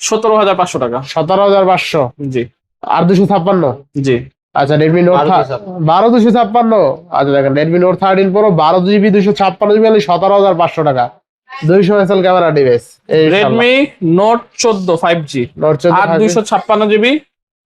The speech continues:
Speaker 1: প্রাইস থাকতেছে মাত্র পনেরো হাজার টাকা।
Speaker 2: মানে পনেরো হাজার টাকা?
Speaker 1: জি।
Speaker 2: পনেরো হাজার টাকা।
Speaker 1: iQOO জেড সেভেন Pro, দুইশো ছাপ্পান্ন জিবি।
Speaker 2: আচ্ছা।
Speaker 1: চমৎকার কাপ ডিসপ্লে, চমৎকার ক্যামেরা, প্রাইস থাকতেছে মাত্র বিশ হাজার টাকা।
Speaker 2: Only বিশ হাজার টাকা?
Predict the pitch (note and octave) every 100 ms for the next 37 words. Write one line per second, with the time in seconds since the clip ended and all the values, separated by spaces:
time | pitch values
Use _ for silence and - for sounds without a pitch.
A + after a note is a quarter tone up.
0 | _ G3+ G3+ - G#3 G#3 G#3+ F#3 F#3 G#3
1 | A#3+ B3+ G3+ F3+ E3+ D#3 - C#3+ E3+ D#3
2 | G#3 A3 A#3 A#3 A3 G#3 G#3 E3+ C3+ B2
3 | _ _ _ _ D#3+ D#3 D3 C#3 C#3 B2+
4 | B2 A#2+ - F3+ G#3 - B3 A#3+ D#3 G3+
5 | G#3+ - G#3+ A3 A3+ - G#3+ F#3 B2 C3
6 | F3 F#3+ A3 G3 - G3+ G3 E3+ C3+ A#2+
7 | C#3 _ _ - G#3 A3 C3+ A3+ A3 G3
8 | F#3+ G3+ G#3+ G#3 G3 G3 G3 G3+ G3 G3
9 | G#3 G3+ F3+ - F#3 F#3 F#3+ F3+ F3+ G3
10 | A3+ - _ _ _ _ D3 E3+ E3 C#3+
11 | - C#3 F3 F3 F3 G3 F3+ D3+ C#3+